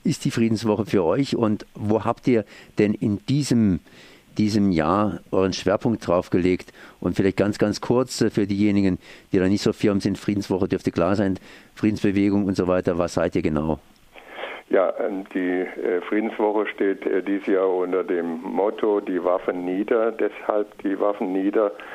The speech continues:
Speaker 2: weil, äh, dieses Jahr der hundertste, äh, Jahrestag ist, äh, der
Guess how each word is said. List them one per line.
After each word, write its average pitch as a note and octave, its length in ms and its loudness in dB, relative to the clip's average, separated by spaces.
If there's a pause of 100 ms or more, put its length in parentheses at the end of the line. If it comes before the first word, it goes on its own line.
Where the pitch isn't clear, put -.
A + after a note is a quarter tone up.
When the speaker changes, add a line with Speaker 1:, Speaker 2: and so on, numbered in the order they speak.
(260)
Speaker 2:
weil, F2+ 480 0
äh, F2+ 180 0
dieses G2 460 -4
Jahr F#2 400 2 (420)
der E2+ 140 0
hundertste, F#2 840 0
äh, F2+ 220 0
Jahrestag F#2 760 0
ist, F#2+ 220 -2 (260)
äh, F2 200 -2
der F2 380 -2